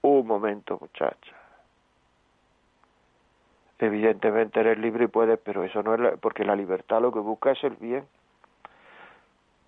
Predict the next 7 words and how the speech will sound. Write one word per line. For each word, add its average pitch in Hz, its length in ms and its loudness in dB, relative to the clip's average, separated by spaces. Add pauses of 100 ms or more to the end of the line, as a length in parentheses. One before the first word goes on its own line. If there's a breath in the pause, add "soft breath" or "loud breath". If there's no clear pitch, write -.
(120)
Ahí 120 220 2
estás 139 340 2
buscando 123 800 -2
el 117 140 -2
mal 123 320 0
para 110 360 -2
ti 202 360 -6